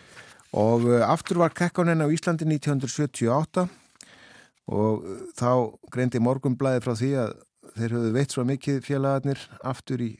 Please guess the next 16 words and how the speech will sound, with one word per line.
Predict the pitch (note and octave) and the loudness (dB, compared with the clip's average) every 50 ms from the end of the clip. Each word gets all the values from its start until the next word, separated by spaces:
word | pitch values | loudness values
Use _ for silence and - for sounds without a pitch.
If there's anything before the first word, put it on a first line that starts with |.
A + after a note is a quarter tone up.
| C3 | -8
Víðidalsá | - B2+ C3 C3 C3 B2+ C3+ B2 - - C3+ C3 B2+ | -4 -2 -2 -2 -2 -4 -6 -6 -4 -4 -4 -2 -2
að | A#2+ A#2+ A2+ A#2 - - - A2 | -2 -2 -2 -4 -8 -14 -10 -8
það | A2 A2 A2 | -6 -4 -4
þurfti | A#2 A2+ - B2 A2+ G#2+ G#2+ | -4 -4 -2 -2 -2 -2 -2
jeppakerru | B2+ C#3 D3+ - - - - _ A2 G#2+ - - A#2 G2+ E2+ E2+ E2+ | -2 -4 -4 -6 -10 -12 -10 _ -8 -8 -4 -4 -4 -4 -2 -6 -8
til | - - F#2+ F2+ F2+ | -8 -8 -8 -8 -8
þess | F2 - F2+ | -8 -8 -10
að | F2 - | -10 -8
flytja | F#2+ F#2+ F2+ - - F2+ F2 F2 | -6 -6 -6 -6 -6 -6 -6 -6
aflann | F#2 - - F2+ E2+ D2 D2 - _ _ _ _ - - - _ _ _ _ _ _ _ _ - | -8 -10 -10 -12 -12 -12 -14 -18 _ _ _ _ -20 -20 -20 _ _ _ _ _ _ _ _ -10
úr, | - F2+ F2+ F2+ - - _ _ _ - _ - - - - - - - - - - - - - - - - - - - - _ _ _ _ - - - - _ _ _ _ _ _ _ _ C3 | -8 -6 -6 -6 -8 -14 _ _ _ -20 _ -20 -20 -20 -20 -20 -20 -20 -20 -20 -20 -20 -20 -20 -20 -20 -20 -20 -20 -20 -20 _ _ _ _ -14 -14 -14 -20 _ _ _ _ _ _ _ _ -2
úr, | B2 B2 B2 C3+ B2+ | 0 2 2 2 2
eh, | B2 C3+ C#3 C3+ C3+ C3 A#2+ - - | 2 4 4 4 4 2 0 -2 -4
Víðidalnum | - B2 C3 C3+ B2+ A2+ - B2+ A2 A2+ A#2+ A#2+ A2 - - _ - B2 | -4 0 2 2 2 2 0 0 2 2 0 0 -2 -6 -14 _ -14 -12
og | B2 A2+ - | -12 -12 -10
til | - G#2+ G2+ F#2+ | -8 -8 -8 -8